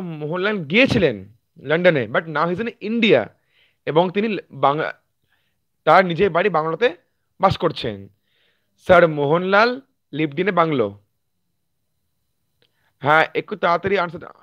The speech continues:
মানে আনসারটা করো, তাহলে আমারও তাহলে ভালো লাগবে। Okay, next question তাহলে যাচ্ছি এবার আমরা। Next question দেখো, অনেকগুলো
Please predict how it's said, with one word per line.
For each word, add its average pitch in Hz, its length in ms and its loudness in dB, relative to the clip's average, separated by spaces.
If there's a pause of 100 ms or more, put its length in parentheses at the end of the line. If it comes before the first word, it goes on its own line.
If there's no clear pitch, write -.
(120)
মানে 160 160 -4
আনসারটা 156 260 -8 (280)
করো, 160 200 4
তাহলে 165 220 2
আমারও 165 240 -2
তাহলে 170 160 -6 (280)
ভালো 143 200 2
লাগবে। 135 240 -4 (2250)
Okay, 185 180 2 (960)
next 185 400 4
question 208 240 0
তাহলে 196 160 0 (280)
যাচ্ছি 180 260 0
এবার 185 180 4
আমরা। 180 140 2 (800)
Next 165 200 -6
question 165 300 0
দেখো, 127 160 -2 (1500)
অনেকগুলো 190 420 0